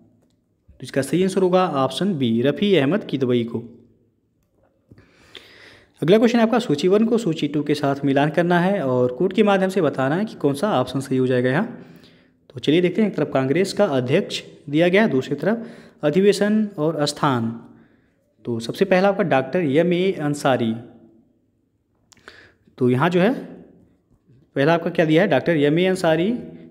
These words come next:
तो यह हो जाएगा मद्रास अधिवेशन की इन्होंने अध्यक्षता की थी। तो ये क्या हो जाएगा, तीसरा। और बी है पुरुषोत्तम दास टंडन। तो इन्होंने जो है, नासिक अधिवेशन की अध्यक्षता की थी। बी का हो जाएगा चौथा।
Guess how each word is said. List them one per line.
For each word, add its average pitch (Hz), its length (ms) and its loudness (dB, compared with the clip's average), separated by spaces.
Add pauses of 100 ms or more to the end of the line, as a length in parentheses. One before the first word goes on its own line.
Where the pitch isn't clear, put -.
(160)
तो 143 60 -2
यह 156 80 4
हो 165 40 2
जाएगा 165 300 2
मद्रास 147 500 2 (400)
अधिवेशन 160 440 0 (300)
की 156 80 -4
इन्होंने 165 240 2
अध्यक्षता 151 440 0
की 175 160 -2
थी। 190 120 0 (1080)
तो - 40 -2
ये 165 100 0
क्या 190 100 0
हो 190 60 2
जाएगा, 190 260 2
तीसरा। 147 440 -2 (500)
और 127 100 -6
बी 190 140 0
है 220 80 6
पुरुषोत्तम 202 600 0 (320)
दास 143 400 0
टंडन। 143 320 2 (580)
तो 131 80 -4
इन्होंने 165 300 0
जो 190 80 -2
है, 185 80 0
नासिक 139 480 0 (480)
अधिवेशन 160 340 0
की 180 100 2
अध्यक्षता 160 340 2
की 180 180 -2
थी। 196 180 -2
बी 139 160 -2
का 131 100 -4
हो 127 60 -2
जाएगा 127 220 0
चौथा। 165 560 0